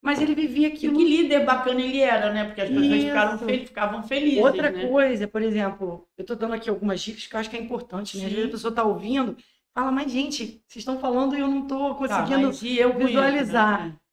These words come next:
Speaker 1: É, uma, uma outra coisa legal, assim, que é justamente ligada a essa coisa personalizada, era receber um colo-, um colaborador. Aí o Lucas falou, "Ah, mas tem que ter um kit." Não, a gente combinava o seguinte: no primeiro dia do colaborador, ele almoçava com a,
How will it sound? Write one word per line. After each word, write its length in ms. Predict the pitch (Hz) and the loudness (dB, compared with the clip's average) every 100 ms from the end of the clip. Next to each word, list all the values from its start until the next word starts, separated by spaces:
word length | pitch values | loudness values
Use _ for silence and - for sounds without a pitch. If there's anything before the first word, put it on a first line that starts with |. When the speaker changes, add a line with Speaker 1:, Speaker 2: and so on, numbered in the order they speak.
| _ | _
Speaker 1:
É, 400 | 202 196 190 185 | -2 2 2 0
uma, 160 | 226 233 | -2 0
uma 360 | 240 247 233 | 0 -2 -2
outra 220 | 233 262 254 | -2 -4 -4
coisa 320 | 240 240 226 | -4 -4 -2
legal, 680 | 202 208 208 180 202 240 190 | 2 2 2 -2 -2 0 -2
assim, 520 | 190 202 190 175 160 - _ _ _ | -4 -8 -8 -8 -12 -18 _ _ _
que 80 | 185 | -10
é 240 | 180 - | -8 -10
justamente 540 | 180 208 214 208 208 | -10 -8 -2 -2 -2
ligada 360 | 202 190 190 190 | -6 -6 -6 -4
a 40 | 190 | -6
essa 140 | 180 | -8
coisa 220 | - 190 190 | -10 -8 -6
personalizada, 960 | 202 202 208 190 180 170 208 240 180 - _ _ _ _ _ _ - | -6 -8 -8 -8 -8 -6 -4 -2 -4 -12 _ _ _ _ _ _ -2
era 320 | 208 233 214 _ - | 0 0 -6 _ -12
receber 560 | 214 269 - 254 220 285 | -6 -4 -2 -4 -2 -4
um 140 | 302 | -4
colo-, 400 | 254 226 226 - - | -4 -6 -8 -14 -14
um 80 | 208 | -8
colaborador. 480 | 226 226 233 196 | -2 -2 -2 -4
Aí 80 | 185 | -6
o 40 | 220 | -6
Lucas 180 | 247 247 | -6 -6
falou, 200 | 247 240 | -6 -4
"Ah, 200 | 302 302 | -4 -4
mas 160 | 226 - | -6 -8
tem 80 | 254 | -12
que 100 | - | -6
ter 80 | |
um 120 | 247 233 | -6 -6
kit." 380 | 240 254 - - _ _ | -8 -10 -12 -18 _ _
Não, 120 | 285 277 | -2 0
a 40 | |
gente 220 | 254 247 | 0 -4
combinava 420 | - 262 262 254 269 | -4 -4 -2 -2 -4
o 40 | |
seguinte: 680 | 262 254 247 247 - - _ _ _ _ | -10 -10 -6 -6 -8 -14 _ _ _ _
no 80 | 226 | -10
primeiro 420 | 233 254 294 330 | -4 0 2 0
dia 400 | 214 - 254 269 | -2 -4 -2 0
do 80 | 214 | -2
colaborador, 540 | 208 214 202 196 190 247 | -2 -2 0 -2 0 0
ele 100 | 247 | 2
almoçava 460 | 254 254 247 254 | -2 -4 -4 -6
com 100 | 254 | -4
a, 100 | 254 | -4